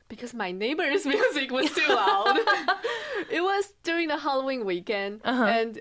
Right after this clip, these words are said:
Speaker 1: I could literally hear their music, like, every l-, word
Speaker 2: Mm-hmm.
Speaker 1: at one or two A M.
Speaker 2: Yeah.
Speaker 1: And I was like, "Oh my God, I really wanted to call the police and complain about their
Speaker 2: Yeah.
Speaker 1: noise."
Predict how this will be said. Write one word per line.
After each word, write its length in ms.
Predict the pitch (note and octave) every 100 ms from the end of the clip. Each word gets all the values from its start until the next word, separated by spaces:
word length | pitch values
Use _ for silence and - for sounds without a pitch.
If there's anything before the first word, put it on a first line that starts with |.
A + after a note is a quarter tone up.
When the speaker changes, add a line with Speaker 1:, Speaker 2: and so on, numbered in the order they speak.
| -
Speaker 1:
I 180 | A3+ A#3
could 260 | - D#4
literally 720 | B3 G#3 G3+ A3 G3+ G3 G3 -
hear 320 | - A3+ G#3
their 280 | G3 G3+ F#3+
music, 480 | E3+ F3+ F#3 E3 D#3+
like, 240 | E3+ - -
every 360 | G3+ F#3 F3 D#3+ - -
l-, 100 | D3 - _ -
word 500 | G3 F#3 E3 D#3+ G3 - _ _
Speaker 2:
Mm-hmm. 140 | G#3 G3+
Speaker 1:
at 160 | F#3 F3 -
one 440 | G3 G3 F#3+ F#3 -
or 180 | E3+ E3+
two 420 | - - E3 D3 -
A 200 | D#2 -
M. 360 | - - - - -
Speaker 2:
Yeah. 220 | E3+ - F3+ - - -
Speaker 1:
And 160 | A3+ - - - _ -
I 40 | D4+
was 140 | F4
like, 140 | F#4 -
"Oh 140 | D#4
my 140 | D4 D4+
God, 160 | D#4+ -
I 80 | C4
really 340 | B3+ D4+ E4+
wanted 440 | C#4 C4 B3+ C#4 C4+
to 100 | C4+
call 240 | - B3+
the 140 | B3+ B3
police 420 | C4+ C4+ C4+ A#3+
and 160 | G#3 G3+
complain 640 | A3+ G#3+ B3+ A#3+ F#3+ F3
about 320 | - F#3+ F#3
their 420 | F3 D#3+ D3+ F#2 -
Speaker 2:
Yeah. 280 | C#4+ D4+ -
Speaker 1:
noise." 480 | A#3 C#4 A3+ -